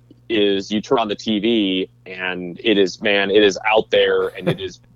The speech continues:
on every, every commercial and that sort of thing.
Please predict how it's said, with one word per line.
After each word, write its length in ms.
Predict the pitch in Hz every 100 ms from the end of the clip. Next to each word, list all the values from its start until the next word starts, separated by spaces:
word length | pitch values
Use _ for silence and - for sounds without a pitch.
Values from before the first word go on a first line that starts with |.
| - 117
on 240 | 101 101 127
every, 320 | 113 117 107 110 -
every 220 | 127 117 110
commercial 840 | 113 110 110 - 101 101 101 98
and 100 | 92
that 140 | 92 -
sort 200 | 101 92
of 80 |
thing. 300 | - 98 90